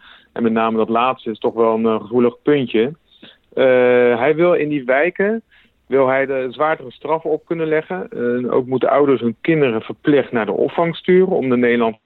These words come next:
taal en cultuur te leren. En ja, werken ze niet mee, dan kunnen ze worden gekort op de uitkering of kinderbijslag. Eh, en dat is een beetje het idee naar een, eh, Deens model, waarin ze dat ook aan het uitproberen zijn. En eigenlijk kon je wel zien dat het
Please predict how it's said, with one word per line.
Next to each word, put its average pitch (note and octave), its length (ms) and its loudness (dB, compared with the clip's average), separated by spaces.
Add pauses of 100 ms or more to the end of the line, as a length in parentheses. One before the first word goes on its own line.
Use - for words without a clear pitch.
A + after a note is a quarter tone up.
taal A#2+ 300 0
en A#2+ 100 -6
cultuur D3 400 -2
te D3+ 100 -6
leren. D#3 540 2 (600)
En C#3+ 100 -2
ja, A#2+ 180 0
werken C3+ 260 -2
ze A#2+ 60 -16
niet C#3 140 -12
mee, C#3+ 240 -2
dan B2+ 140 -8
kunnen D3+ 240 -8
ze B2+ 80 -10
worden B2+ 260 -2
gekort C#3 340 -2
op A2 60 -16
de C#3+ 60 -4
uitkering B2+ 480 -4
of A#2 120 -4
kinderbijslag. B2+ 800 -2 (260)
Eh, A#2+ 320 0
en A#2 80 -2
dat B2 120 -2
is B2 60 -8
een B2+ 60 -8
beetje B2 240 -2
het A#2 100 -8
idee B2+ 320 -2
naar A#2+ 320 0
een, A#2+ 100 -6
eh, A2+ 280 2
Deens D3+ 300 -2
model, B2 440 2
waarin B2 280 -2
ze A2 80 -18
dat A2 120 -2
ook B2 220 0
aan A2+ 80 -2
het G#2+ 140 -4
uitproberen G#2+ 640 -2
zijn. G2+ 300 -8 (760)
En A#2+ 320 0
eigenlijk C#3+ 440 -2
kon D3+ 160 2
je C#3 60 4
wel C3 180 2
zien D3 440 -6
dat B2 180 -2
het C3 100 -4